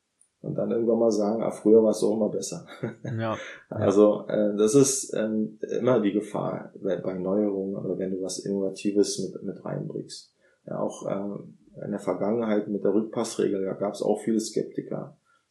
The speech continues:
Speaker 1: was hat, was das jetzt für einen Sinn macht und für eine Auswirkung hat. Jede Veränderung bringt, äh, Neuerungen. Das, das ist klar. Das werden wir, diesen Trend werden wir auch nicht verändern können. Darum geht's auch gar nicht. Es geht nur um die Auswirkungen.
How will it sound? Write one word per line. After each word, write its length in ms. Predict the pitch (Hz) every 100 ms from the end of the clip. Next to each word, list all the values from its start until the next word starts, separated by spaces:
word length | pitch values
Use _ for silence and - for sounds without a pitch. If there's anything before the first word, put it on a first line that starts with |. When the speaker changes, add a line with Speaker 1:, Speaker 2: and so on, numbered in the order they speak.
| _
Speaker 1:
was 160 | 87 -
hat, 160 | -
was 220 | - 90 -
das 160 | 92
jetzt 180 | 92 -
für 80 | 101
einen 80 | 90
Sinn 240 | 104 113
macht 280 | 101 92 -
und 140 | 98
für 60 | -
eine 140 | 92
Auswirkung 640 | 95 104 - 98 95 90 87
hat. 180 | 87 - _ _ _ _
Jede 240 | 92 110 120
Veränderung 560 | 120 92 104 98 98
bringt, 480 | - 98 98 - -
äh, 320 | - 90 95 -
Neuerungen. 760 | - 95 104 104 92 98 92 -
Das, 200 | - - 95 -
das 140 | - 95
ist 260 | - -
klar. 420 | - 95 101 95 -
Das 160 | -
werden 160 | 95 98
wir, 80 | 95
diesen 220 | 98 92
Trend 240 | - 104
werden 180 | 101 101
wir 80 | 98
auch 100 | 95
nicht 160 | 92 -
verändern 420 | - 101 101 95 - _ _
können. 460 | - 196 185 180 - _ _
Darum 240 | - 95 98
geht's 200 | 107 -
auch 200 | - -
gar 160 | 92
nicht. 240 | 92 90 -
Es 120 | -
geht 160 | 113 113
nur 120 | 117
um 80 | 113
die 80 |
Auswirkungen. 800 | 101 107 - 110 - 98 - -